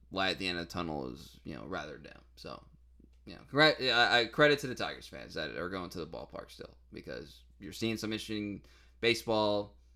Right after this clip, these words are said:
most of the time, and you're responding as such. Uh, anything else, Cody, before we jet out of here?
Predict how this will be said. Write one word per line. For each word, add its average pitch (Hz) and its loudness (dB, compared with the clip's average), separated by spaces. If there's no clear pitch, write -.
most - -2
of 104 2
the - -14
time, 98 -4
and 85 -8
you're 87 -6
responding 85 -6
as 60 -8
such. - -12
Uh, 90 0
anything 175 8
else, 170 4
Cody, 107 0
before 98 -2
we 92 -2
jet 90 -2
out 82 0
of 71 -8
here? 85 -10